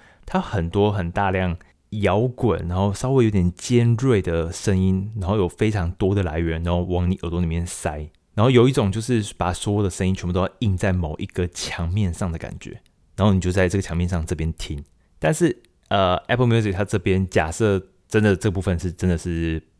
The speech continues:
保真压缩的无损带来的好处的话，它是在音乐中先创建一个空间，然后在空间里面摆不一样的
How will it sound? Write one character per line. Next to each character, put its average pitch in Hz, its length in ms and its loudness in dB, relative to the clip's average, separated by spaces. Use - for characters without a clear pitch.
保 82 200 0
真 90 240 2
压 85 200 0
缩 85 220 -2
的 80 280 -4
无 85 180 -4
损 80 240 -2
带 92 160 0
来 80 80 -4
的 80 80 -6
好 - 160 -8
处 90 160 -8
的 - 80 -8
话， 82 240 -8
它 113 140 0
是 110 160 0
在 92 460 2
音 120 240 6
乐 123 240 6
中 101 340 2
先 101 260 2
创 95 380 0
建 92 220 0
一 98 40 -6
个 90 120 -4
空 101 420 -2
间， 85 360 0
然 92 120 2
后 95 40 4
在 107 100 4
空 101 200 2
间 98 100 4
里 92 60 2
面 98 240 2
摆 76 240 -6
不 90 260 0
一 87 80 -2
样 85 260 -2
的 82 400 -6